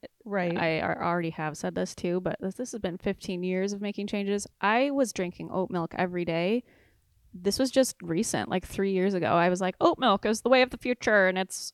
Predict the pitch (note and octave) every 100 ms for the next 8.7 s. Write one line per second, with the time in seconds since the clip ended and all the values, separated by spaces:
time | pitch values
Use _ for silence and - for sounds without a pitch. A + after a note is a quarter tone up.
0 | _ F#3 F#3 F3+ G3+ F#3 F3+ F3 F#3 F3+
1 | E3+ - F3 G#3+ - E3+ E3+ E3+ F#3 -
2 | A#3+ G#3 A#3 F#3 D#3+ - - D4+ F#4 E4+
3 | A#3 A#3 B3 - G#3+ G3+ F#3 G3 F#3+ -
4 | A#3 G#3+ E3 - G#3 - B3+ B3+ _ -
5 | B3+ D4+ G3+ F3+ F3 F3+ F3+ - - -
6 | - _ A#3 G#3 - - A3 G#3+ G#3 G#3+
7 | A3 A3 - A3 - F#3 G3 - - G3+
8 | - G3 F#3+ F#3+ G3 F#3+